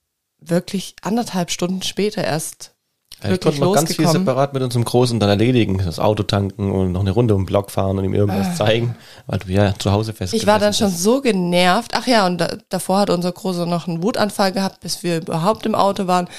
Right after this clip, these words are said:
Speaker 1: Also ich war wirklich so genervt von diesem Tag, dass ich mir dachte, wir hatten sowas Cooles vor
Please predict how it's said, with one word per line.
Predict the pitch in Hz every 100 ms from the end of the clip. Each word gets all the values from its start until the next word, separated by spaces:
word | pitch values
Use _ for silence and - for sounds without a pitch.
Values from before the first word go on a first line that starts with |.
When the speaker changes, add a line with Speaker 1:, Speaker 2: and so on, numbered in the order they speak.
| - -
Speaker 1:
Also | 190 208
ich | 196
war | 185
wirklich | 226 - -
so | 233
genervt | 233 202 170 170 226 -
von | 170
diesem | 170 165
Tag, | - 190 175 226 - - - -
dass | 185
ich | 185
mir | 180
dachte, | 180 214 208
wir |
hatten | 208 196
sowas | - 262 294 -
Cooles | - 220 226
vor | - - 160 147